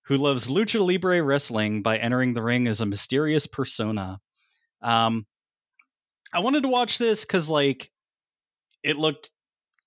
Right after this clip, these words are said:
stupid and high concept and crazy, and I, I thought that it would be, like,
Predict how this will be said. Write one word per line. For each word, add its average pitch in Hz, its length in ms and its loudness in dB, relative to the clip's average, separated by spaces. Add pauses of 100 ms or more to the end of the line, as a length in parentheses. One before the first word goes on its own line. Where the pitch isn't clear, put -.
(120)
stupid 143 480 0
and 127 360 2
high 127 200 0
concept 127 640 0
and 120 100 2
crazy, 123 480 2
and 113 100 0
I, 110 120 2 (220)
I 120 100 -2
thought 123 300 0
that 120 100 0
it 120 60 -6
would 117 120 -8
be, 123 160 0
like, 110 440 -2